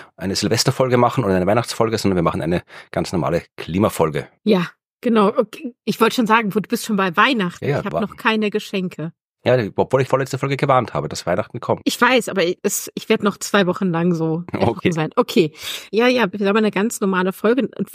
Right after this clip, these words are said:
Speaker 2: hoffentlich wird sie weniger verhagelt als die letzte.
Speaker 1: Ja, Hagel kommt nicht vor in der Folge heute, aber
Speaker 2: Uh.
Speaker 1: sie wird nicht weihnachtlich, kann ich gleich sagen.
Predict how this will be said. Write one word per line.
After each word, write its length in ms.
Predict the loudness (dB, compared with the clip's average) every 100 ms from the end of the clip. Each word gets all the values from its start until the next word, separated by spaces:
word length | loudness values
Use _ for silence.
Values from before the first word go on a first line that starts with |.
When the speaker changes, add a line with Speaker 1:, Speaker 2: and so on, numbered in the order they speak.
| -4 -2
Speaker 2:
hoffentlich 540 | -2 -2 0 0 -2
wird 160 | -4 -2
sie 160 | 0
weniger 420 | 2 4 2 0
verhagelt 640 | 0 -2 2 2 2 -2 -4
als 200 | -8 -6
die 120 | -4
letzte. 440 | -4 -4 -4 -4 -6 -4
Speaker 1:
Ja, 260 | -2 0 0
Hagel 280 | 2 2 0
kommt 240 | -2 0
nicht 200 | -4 -4
vor 380 | 2 4 4 2
in 240 | -2 -2
der 100 | -2
Folge 320 | 0 0 0
heute, 300 | 0 0 0
aber 260 | 2 4 6
Speaker 2:
Uh. 280 | 4 2 0
Speaker 1:
sie 180 | 0 0
wird 180 | 0
nicht 220 | 0 0 0
weihnachtlich, 440 | 0 -2 -8 -8
kann 140 | -6
ich 120 | -4 -4
gleich 160 | -8
sagen. 260 | -8 -10